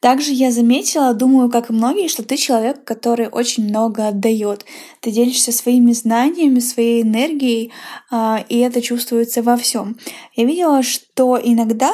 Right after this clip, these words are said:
ты проводишь, э, в сторис конкурсы и даришь, э, победительницам, э, свой марафон. Предлагаю одной из, э, наших слушательниц, а, тоже сделать такой подарок.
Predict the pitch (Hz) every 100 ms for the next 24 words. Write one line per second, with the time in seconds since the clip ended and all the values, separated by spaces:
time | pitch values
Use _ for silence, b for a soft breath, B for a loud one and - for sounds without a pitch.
0 | - - 240 262 247 240 254 240 233 -
1 | - 233 220 214 - - 240 226 - -
2 | 240 285 - 415 - 349 359 B B 294
3 | - 302 247 220 247 277 240 - - 208
4 | 208 208 208 196 262 302 254 240 240 226
5 | 226 B B _ - 214 208 196 - 214
6 | 240 240 233 233 - - 233 - _ -
7 | 214 233 220 254 285 254 247 220 208 240
8 | 240 233 220 - _ - 226 214 - 214
9 | 214 214 220 233 214 - - 240 - 415
10 | - 359 349 349 B B B B 240 226
11 | 226 247 262 226 208 220 247 247 - 208
12 | 220 226 226 196 190 202